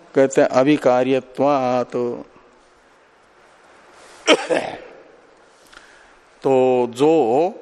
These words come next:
सावयव वस्तु होती है उसका विकार होता है,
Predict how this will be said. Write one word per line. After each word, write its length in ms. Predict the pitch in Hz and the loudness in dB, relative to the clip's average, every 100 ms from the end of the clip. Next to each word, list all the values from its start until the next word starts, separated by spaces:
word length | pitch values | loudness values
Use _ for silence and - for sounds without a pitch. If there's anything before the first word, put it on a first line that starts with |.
| - - - - - - - - - - | -20 -20 -20 -20 -20 -20 -20 -20 -18 -14
सावयव 760 | - - 120 131 147 156 143 135 | -8 0 2 2 2 2 2 -2
वस्तु 260 | 123 - | -6 -10
होती 340 | 113 98 - 87 | -10 -10 -12 -14
है 200 | - - _ _ _ _ _ _ _ _ _ _ _ - - - - - | -14 -20 _ _ _ _ _ _ _ _ _ _ _ -20 -20 -20 -12 -2
उसका 260 | 117 151 | 2 4
विकार 380 | 135 127 131 123 | 2 0 0 0
होता 360 | 110 110 - 110 | 0 -4 -4 -4
है, 200 | 104 | -4